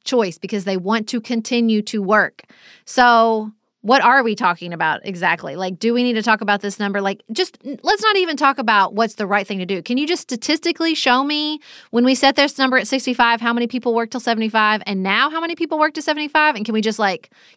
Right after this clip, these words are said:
can we ground the conversation in the reality of the choices people are making? Maybe that would be a helpful step forward.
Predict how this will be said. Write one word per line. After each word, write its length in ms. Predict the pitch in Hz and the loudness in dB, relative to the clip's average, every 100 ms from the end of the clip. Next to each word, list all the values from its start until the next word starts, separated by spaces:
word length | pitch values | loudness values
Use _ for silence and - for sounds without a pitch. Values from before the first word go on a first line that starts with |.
| - | -6
can 140 | 254 | -2
we 100 | 247 | 0
ground 380 | 214 226 247 269 | 0 0 2 0
the 60 | |
conversation 680 | - 262 226 233 220 226 220 | -4 -4 -4 -2 0 0 -2
in 140 | 190 208 | -4 -4
the 100 | 202 | -4
reality 400 | 196 196 202 196 | 0 2 2 0
of 80 | |
the 80 | 175 | -6
choices 320 | - 202 175 | -6 -6 -6
people 240 | - 180 156 | -10 -10 -10
are 60 | |
making? 320 | 156 123 - - | -12 -14 -16 -8
Maybe 200 | 202 185 | -6 -6
that 140 | 170 | -8
would 120 | 185 | -10
be 80 | 185 | -12
a 120 | 151 | -12
helpful 440 | 156 185 - 175 - - | -12 -14 -14 -18 -18 -20
step 420 | - - 190 - | -20 -12 -12 -12
forward. 380 | - - 214 | -16 -16 -20